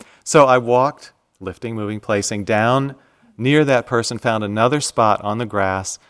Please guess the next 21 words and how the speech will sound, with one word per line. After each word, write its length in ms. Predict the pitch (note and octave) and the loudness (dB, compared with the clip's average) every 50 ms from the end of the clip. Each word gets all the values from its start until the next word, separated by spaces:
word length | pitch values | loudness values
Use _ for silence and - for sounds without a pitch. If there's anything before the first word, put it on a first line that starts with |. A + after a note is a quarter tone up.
| _ _ | _ _
that 140 | - A2+ G2 | -6 -6 -6
turned 260 | - - B2 A#2+ A2 | -4 -4 -4 -2 0
out 180 | A2 G#2 G2+ G2 | 2 0 0 0
to 120 | - A2+ | -4 -10
be 300 | F#2 F#2 G2+ F#2+ F#2 F2+ - _ | -8 -6 -6 -6 -6 -8 -12 _
just 300 | - - A#2+ A2+ - - | -2 -2 -2 -2 -2 -6
as 140 | A2+ G2+ - | -8 -10 -8
good 240 | - G#2+ G2 F2+ E2+ | -6 -6 -6 -6 -6
for 140 | - - F2+ | -10 -14 -10
walking 420 | E2 E2+ E2+ D#2+ - - E2+ E2 | -6 -6 -6 -6 -8 -12 -14 -14
meditation. 720 | E2 E2 D#2 D#2 - - F#2 E2+ D#2+ - - D2 D2 D2 - _ - - - _ _ _ _ _ - | -12 -12 -14 -14 -14 -12 -10 -10 -10 -12 -14 -16 -18 -18 -20 _ -20 -20 -20 _ _ _ _ _ -10
And 160 | G2+ G2 G2 | -6 -4 -4
I 100 | F#2+ F#2+ | -4 -4
spent 320 | - - - B2 B2 - | -4 0 2 2 2 2
the 80 | B2+ A#2 | 2 4
rest 260 | A#2 A2 A2 - - | 4 2 2 0 0
of 40 | B2 | 0
the 80 | A#2 | 0
walking 400 | G#2+ G2+ G2+ G2 G2 - G#2+ G2+ | 0 2 0 0 0 -4 -8 -12
period 420 | - - A2+ G2+ G2+ G#2 G#2 G2 F#2 | -10 -8 -6 -4 -4 -4 -4 -6 -6
there. 440 | F#2+ F2+ F2 E2+ E2+ F2+ F#2 F2 | -8 -8 -6 -8 -8 -8 -10 -12